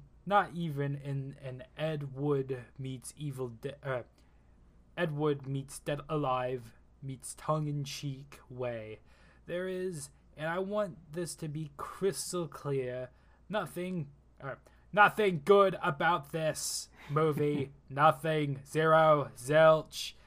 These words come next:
Speaker 1: Save your stars. Seriously, ten stars for this crap? Are you insane? For a movie that delivers anything, can we please regulate, uh,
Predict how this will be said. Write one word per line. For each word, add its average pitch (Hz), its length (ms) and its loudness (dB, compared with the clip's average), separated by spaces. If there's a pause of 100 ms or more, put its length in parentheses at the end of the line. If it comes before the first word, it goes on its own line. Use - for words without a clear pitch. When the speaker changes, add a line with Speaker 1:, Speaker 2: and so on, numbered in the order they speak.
(320)
Speaker 1:
Save 190 460 0
your 151 220 -2
stars. 127 720 -2 (260)
Seriously, 165 800 -2 (140)
ten 170 260 -6
stars 175 520 -4
for 170 140 -8
this 151 360 -6
crap? - 480 -8 (360)
Are 202 160 8
you 247 260 2
insane? 214 960 2 (520)
For 214 260 -2
a 220 60 0
movie 202 500 -2
that 175 380 -4
delivers 170 840 -4
anything, 156 720 -6 (320)
can 143 140 0
we 170 160 -2
please 127 760 -8 (320)
regulate, 160 840 -4 (580)
uh, 139 220 -4